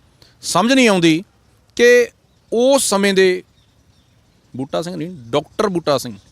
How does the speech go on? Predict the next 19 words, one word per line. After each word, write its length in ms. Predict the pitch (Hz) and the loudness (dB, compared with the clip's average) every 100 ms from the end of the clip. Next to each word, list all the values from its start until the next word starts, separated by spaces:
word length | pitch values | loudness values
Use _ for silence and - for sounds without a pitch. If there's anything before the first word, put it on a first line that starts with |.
| _ _ _ | _ _ _
ਪੀ 180 | 190 196 | -2 -2
ਐਚ 160 | 185 175 | 0 -4
ਡੀ 80 | |
ਕੀਤੀ 280 | 160 147 127 | -4 -6 -8
ਹੋਈ, 180 | 104 117 - _ _ _ _ 185 | -10 -12 -20 _ _ _ _ -8
ਇੱਕ 140 | 208 | -8
ਪੀ 280 | - 208 214 | -4 0 0
ਐਚ 140 | 202 | 2
ਡੀ 100 | 208 | -2
ਕੀਤੀ 300 | 190 180 208 | -4 -6 -4
ਹੋਈ, 180 | 208 233 | -2 0
ਜਿਹੜਾ 260 | 226 254 247 - _ _ | 2 2 0 -10 _ _
ਵੱਖ-ਵੱਖ 480 | 113 156 - 247 269 | -2 0 2 0 0
ਸਟੇਟਾਂ 440 | 254 220 208 - 247 | -2 0 -2 0 0
ਦੇ 100 | 254 | -2
ਵਿੱਚੋਂ 240 | 247 269 | 0 -2
ਵੀ 100 | 269 | -2
ਸੰਸਦ 300 | 208 196 185 | -2 -2 -2
ਬਣਿਆ, 280 | 165 143 | -2 -2